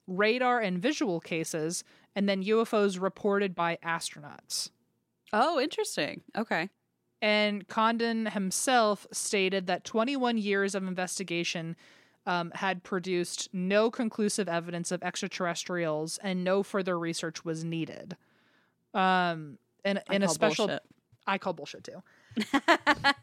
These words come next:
Speaker 1: It was like, "Yeah, oh, who are you, Project Sign? Okay."
Speaker 2: Oh, who are you, fifteen thousand pages?
Speaker 1: Yeah.
Speaker 2: Okay.
Speaker 1: <laughs> Can you imagine writing fifteen thousand pages and not a single lick of that being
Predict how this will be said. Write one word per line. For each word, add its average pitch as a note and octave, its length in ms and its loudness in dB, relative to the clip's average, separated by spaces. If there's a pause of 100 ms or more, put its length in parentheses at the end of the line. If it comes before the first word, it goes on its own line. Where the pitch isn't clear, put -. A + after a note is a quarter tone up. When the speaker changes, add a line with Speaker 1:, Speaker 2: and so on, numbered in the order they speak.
(440)
Speaker 1:
It - 20 0
was A3+ 100 2
like, B3+ 160 6 (180)
"Yeah, A3 300 4
oh, G#3 80 4
who C4+ 180 4
are A3+ 60 6
you, F#3+ 160 2
Project G#3 400 0
Sign? F#3 580 2
Okay." F3+ 340 -2
Speaker 2:
Oh, F3 420 2
who A3 180 0
are G3+ 100 2
you, D#3+ 420 2
fifteen E3 460 -4
thousand D#3 480 -2
pages? F#3 640 -4 (120)
Speaker 1:
Yeah. A3 180 4
Speaker 2:
Okay. - 200 0 (140)
Speaker 1:
<laughs> - 160 -14
Can - 160 -6 (160)
you A#4+ 140 4
imagine G4 280 2
writing A3 220 2
fifteen G3+ 340 -2
thousand F#3 320 0
pages F3 420 -2
and F#3 380 -2
not F#3 500 2
a G3 80 -2
single F#3 400 0
lick E3+ 200 -2
of F3 80 0
that E3+ 240 0
being E3 520 -4